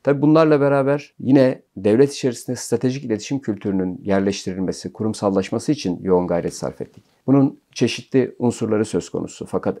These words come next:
en önemlisi devletin söylem birliğinin tesis edilmesi noktasında ortaya koyduğumuz gayretler oldu. Devletin söylem birliğini biz çok önemsiyoruz. Sayın Cumhurbaşkanımız yine bize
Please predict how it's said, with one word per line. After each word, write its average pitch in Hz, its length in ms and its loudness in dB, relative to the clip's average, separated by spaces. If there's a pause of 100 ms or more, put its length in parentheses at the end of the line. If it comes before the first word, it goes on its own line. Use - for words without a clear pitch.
en 131 100 4
önemlisi 110 680 0
devletin 113 340 2
söylem 120 460 2
birliğinin 104 340 -2
tesis 104 380 -4
edilmesi 95 400 -2
noktasında 92 480 -4
ortaya 98 360 0
koyduğumuz 98 420 -2
gayretler 90 440 -2
oldu. 76 300 -8
Devletin 151 320 4
söylem 151 400 2
birliğini 139 320 -2
biz 131 140 -4
çok 131 220 -2
önemsiyoruz. 101 720 -2
Sayın 113 240 2
Cumhurbaşkanımız 110 760 2
yine 107 380 0
bize 104 500 0